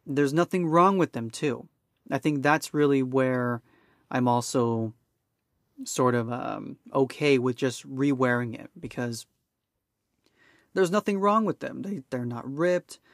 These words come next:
They're not really faded right now. Why should I care?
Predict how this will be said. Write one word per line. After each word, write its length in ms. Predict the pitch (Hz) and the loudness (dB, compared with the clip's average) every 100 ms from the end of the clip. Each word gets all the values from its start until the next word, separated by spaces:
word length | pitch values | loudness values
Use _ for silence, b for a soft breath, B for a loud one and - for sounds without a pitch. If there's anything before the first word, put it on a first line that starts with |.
| b b b b _ | b b b b _
They're 140 | 135 123 | -4 -4
not 200 | 117 - | -4 -8
really 180 | - | -16
faded 520 | 131 - 170 165 170 160 | -16 -4 -2 0 -2 -2
right 260 | 160 160 | -2 -4
now. 520 | 156 147 147 147 143 - _ _ _ _ _ | -4 -4 -2 -4 -6 -10 _ _ _ _ _
Why 200 | - 233 | 2 4
should 180 | 214 180 | 4 4
I 80 | 151 | 2
care? 320 | 131 127 - | 0 -10 -12